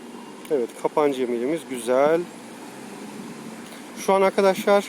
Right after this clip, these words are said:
ee, evet, buluşması bile kötü aslında ama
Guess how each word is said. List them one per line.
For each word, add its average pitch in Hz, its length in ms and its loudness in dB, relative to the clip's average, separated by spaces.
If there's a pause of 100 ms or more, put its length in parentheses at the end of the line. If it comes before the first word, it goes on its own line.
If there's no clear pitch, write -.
ee, 143 640 6 (1700)
evet, 110 200 0 (300)
buluşması 165 460 2
bile 139 140 6
kötü 139 280 2
aslında 123 400 2
ama 170 200 2